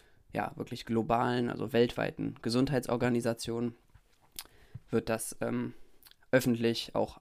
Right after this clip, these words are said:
angeprangert, also kritisiert, was Donald Trump da vorgeschlagen hat. Ähm, er selber hat es anfangs wirklich ernst gemeint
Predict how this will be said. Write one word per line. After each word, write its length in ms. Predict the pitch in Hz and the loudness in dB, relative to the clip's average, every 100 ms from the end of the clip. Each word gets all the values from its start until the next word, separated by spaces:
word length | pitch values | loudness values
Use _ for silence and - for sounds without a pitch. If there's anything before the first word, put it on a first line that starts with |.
| - | 4
angeprangert, 680 | 123 117 - 107 104 101 - | 4 4 2 -2 -2 -4 -4
also 360 | 98 98 - - _ _ _ - - | -2 -4 -8 -14 _ _ _ -20 -14
kritisiert, 580 | - 110 113 117 123 120 | -6 0 2 6 4 4
was 200 | 107 - | -6 0
Donald 320 | 117 120 110 | 2 2 0
Trump 340 | - 107 113 117 | -2 -2 0 -2
da 200 | 98 92 | -4 -4
vorgeschlagen 640 | - 120 113 - 110 113 | 0 0 0 -4 -4 -6
hat. 200 | 110 - - - - - - - _ - _ _ _ _ - | -8 -12 -16 -20 -20 -20 -20 -20 _ -16 _ _ _ _ 2
Ähm, 320 | 127 127 120 - - _ _ _ _ - | 4 4 2 -6 -20 _ _ _ _ 4
er 160 | 127 | 4
selber 480 | 117 117 135 165 165 127 - - | 6 6 6 4 2 -2 -6 0
hat 160 | 127 | 0
es 240 | 127 - - | 0 -6 0
anfangs 640 | 131 156 156 135 135 - - | 0 2 0 0 -2 -8 -4
wirklich 300 | 117 117 110 | -4 -4 0
ernst 320 | 113 131 - | 2 2 0
gemeint 580 | - 156 160 180 196 - | 2 4 6 2 -2 -8